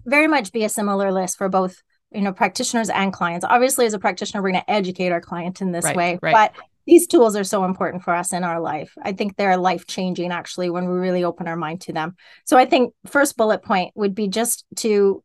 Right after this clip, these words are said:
Speaker 1: first of all, start to consider reframing or redefining what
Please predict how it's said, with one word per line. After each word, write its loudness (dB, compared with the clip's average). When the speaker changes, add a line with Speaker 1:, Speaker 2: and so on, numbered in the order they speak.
Speaker 1:
first 2
of 0
all, 2
start 0
to -12
consider -2
reframing -2
or 0
redefining 0
what -6